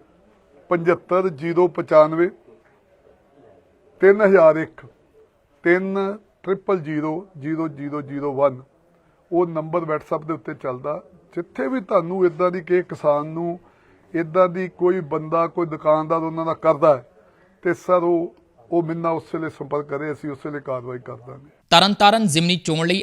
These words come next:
Speaker 2: ਆਮ ਆਦਮੀ ਪਾਰਟੀ ਦੇ ਉਮੀਦਵਾਰ ਹਰਮੀਤ ਸਿੰਘ ਸੰਧੂ ਭਲਕੇ ਆਪਣੀ ਨਾਮਜ਼ਦਗੀ ਪੱਤਰ ਦਾਖਲ ਕਰਨਗੇ। ਇਸ ਮੌਕੇ ਮੁੱਖ ਮੰਤਰੀ ਭਗਵੰਤ ਮਾਨ ਵੀ ਉਹਨਾਂ ਦੇ ਨਾਲ ਮੌਜੂਦ ਰਹਿਣਗੇ।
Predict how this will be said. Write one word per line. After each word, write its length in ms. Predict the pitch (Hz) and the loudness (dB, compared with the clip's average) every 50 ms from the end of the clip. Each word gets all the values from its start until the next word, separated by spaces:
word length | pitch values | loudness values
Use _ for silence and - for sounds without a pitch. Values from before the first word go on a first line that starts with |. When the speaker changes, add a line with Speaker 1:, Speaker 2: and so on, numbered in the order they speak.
| - - | 0 2
Speaker 2:
ਆਮ 180 | 143 143 147 156 | 2 2 4 2
ਆਦਮੀ 240 | 160 160 147 170 175 160 | 2 0 0 -2 -4 0
ਪਾਰਟੀ 340 | - 151 135 135 131 151 | 2 2 2 2 2 -2
ਦੇ 100 | 151 156 160 | -2 -2 -2
ਉਮੀਦਵਾਰ 540 | - - 131 127 131 131 131 131 151 156 160 | -2 -2 -2 -2 -2 -2 0 2 2 2 2
ਹਰਮੀਤ 440 | 147 131 127 123 120 120 127 127 131 | 0 -2 -2 0 0 0 0 0 -2
ਸਿੰਘ 260 | - - 160 156 156 | -4 -4 -2 -2 -2
ਸੰਧੂ 380 | 147 - - 139 156 156 170 156 - - - | -2 -2 -2 -2 -2 -2 -2 -4 -4 -2 0
ਭਲਕੇ 420 | 151 143 107 - - - 151 160 165 - 131 | 0 0 0 0 0 2 2 2 2 2 0
ਆਪਣੀ 300 | 127 - - 143 143 143 | 0 0 0 -2 -2 0
ਨਾਮਜ਼ਦਗੀ 560 | 127 117 117 113 104 127 127 110 117 135 143 | 0 0 0 0 -2 -2 -4 -2 -4 -4 -4
ਪੱਤਰ 320 | 131 - 120 107 - - 110 | -4 -4 -4 -2 -2 -2 -2
ਦਾਖਲ 360 | 104 101 107 107 - 131 120 | 0 0 0 0 0 -2 -4
ਕਰਨਗੇ। 420 | 110 - 127 131 156 160 147 151 - - - - - - - | 0 0 0 0 0 -2 -4 -6 -6 -10 -16 -20 -20 -8 -2
ਇਸ 200 | 175 180 175 - | 0 0 0 2
ਮੌਕੇ 300 | 185 190 190 - - 220 | 0 0 0 0 0 0
ਮੁੱਖ 260 | 214 185 175 165 - 175 | 2 2 0 -2 -2 -4
ਮੰਤਰੀ 300 | 175 175 175 156 175 190 180 - | -4 -4 -2 -2 -4 -4 -2 -2
ਭਗਵੰਤ 400 | 180 156 156 147 131 113 104 - 135 | -2 0 2 2 0 0 0 -2 -2
ਮਾਨ 220 | 139 147 147 147 | -2 0 0 0
ਵੀ 200 | 127 110 135 170 - | 0 0 -2 -2 -2
ਉਹਨਾਂ 240 | - 139 139 143 | -2 -2 -2 0
ਦੇ 100 | 139 147 | 0 0
ਨਾਲ 220 | 147 131 117 117 117 | 0 2 2 2 2
ਮੌਜੂਦ 400 | 117 117 117 104 104 107 104 98 | 2 0 0 0 0 -2 -2 0
ਰਹਿਣਗੇ। 360 | 101 107 120 127 104 95 80 | 0 0 0 0 -2 -6 -8